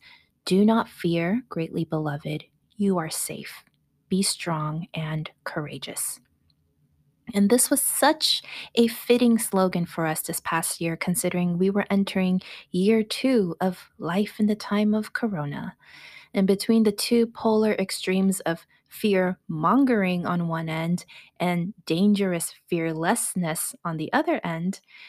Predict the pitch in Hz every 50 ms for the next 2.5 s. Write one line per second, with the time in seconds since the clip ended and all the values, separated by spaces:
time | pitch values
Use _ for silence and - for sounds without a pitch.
0 | - - _ _ _ _ _ _ 240 247 269 285 277 254 226 214 208 202 202 208
1 | 214 208 202 185 175 - - 175 - _ - 175 170 170 - - - - 165 180
2 | - - - - 165 160 156 160 - -